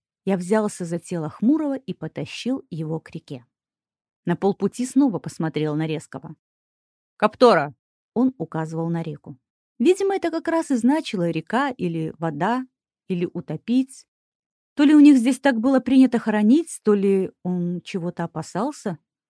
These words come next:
Чтобы продолжить диалог, я все же спустил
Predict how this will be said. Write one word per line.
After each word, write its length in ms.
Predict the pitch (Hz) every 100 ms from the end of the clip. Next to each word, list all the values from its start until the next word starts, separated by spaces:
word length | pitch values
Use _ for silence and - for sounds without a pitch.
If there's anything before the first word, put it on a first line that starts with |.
| _ _ _ _ _ _ _ _ _
Чтобы 320 | - 262 277
продолжить 520 | 277 339 381 339 262
диалог, 520 | 190 208 190 302 349
я 180 | 202 185
все 280 | 170 - 320
же 120 | 294
спустил 680 | 262 - 180 - - 240 233